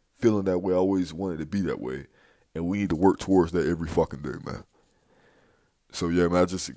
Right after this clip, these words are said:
uh, I appreciate y'all. If you did listen this far, I appreciate y'all for listening to my rant, man. And, you know, I don't wanna call it a rant. Like, eventually, I wanna get more organized with my podcast, but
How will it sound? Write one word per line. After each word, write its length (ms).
uh, 220
I 60
appreciate 480
y'all. 400
If 160
you 60
did 300
listen 240
this 180
far, 480
I 60
appreciate 420
y'all 160
for 100
listening 260
to 80
my 60
rant, 300
man. 260
And, 380
you 80
know, 140
I 40
don't 140
wanna 160
call 220
it 60
a 40
rant. 340
Like, 200
eventually, 380
I 20
wanna 140
get 120
more 160
organized 480
with 20
my 100
podcast, 720
but 200